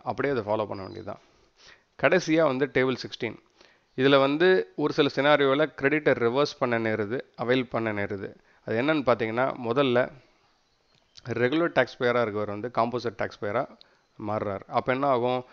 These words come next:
கையிருப்புல இருக்கக்கூடிய எல்லா ஐ டி சியும் ரிவர்ஸ் பண்ணணும்.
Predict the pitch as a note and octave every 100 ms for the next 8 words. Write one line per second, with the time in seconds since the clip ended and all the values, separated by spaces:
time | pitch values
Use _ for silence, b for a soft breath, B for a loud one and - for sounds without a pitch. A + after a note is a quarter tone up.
0 | b b - C3 D3 D3+ C3+ B2+ A#2+ A2+
1 | A2+ A2+ A2 C3 B2+ A#2+ B2+ A2 B2+ A#2
2 | A#2 A#2 - G2 G#2